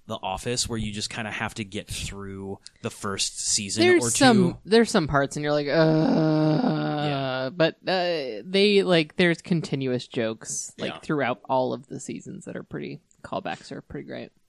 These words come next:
Speaker 1: Awesome.
Speaker 2: Um,
Speaker 1: But yes, Jurassic World Fallen Kingdom was good.
Speaker 2: Yeah.
Speaker 1: Um,
Speaker 2: I do miss my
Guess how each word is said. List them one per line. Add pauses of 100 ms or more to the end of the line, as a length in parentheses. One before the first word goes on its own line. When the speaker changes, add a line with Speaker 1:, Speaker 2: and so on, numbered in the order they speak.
(120)
Speaker 1:
Awesome. (520)
Speaker 2:
Um, (100)
Speaker 1:
But
yes,
Jurassic
World
Fallen
Kingdom
was
good.
Speaker 2:
Yeah.
Speaker 1:
Um,
Speaker 2:
I
do
miss
my